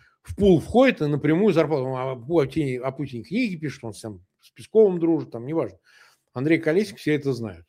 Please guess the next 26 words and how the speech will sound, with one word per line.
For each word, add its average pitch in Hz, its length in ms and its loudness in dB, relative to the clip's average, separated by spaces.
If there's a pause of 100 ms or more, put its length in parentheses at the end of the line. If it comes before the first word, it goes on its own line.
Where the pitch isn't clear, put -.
(120)
Это 104 200 -10
вообще 127 280 -4
ни 139 60 -2
для 123 120 -4
кого 117 180 -2
не 117 80 -6
секрет, 185 400 0
и 160 40 -6
поэтому 139 340 0
всё, 156 240 2
что - 140 -6
публикуется 131 600 -4
такого, 170 480 2 (160)
это - 100 -18
специально 147 540 -4
слито. 107 460 -14 (460)
Специально 165 520 2
в - 60 -10
такой 147 280 4
редакции, 139 460 0
что - 140 -10
вот 120 100 -8
будет 135 240 -4
так, 214 260 0
так, 160 240 -6
так. 247 200 -8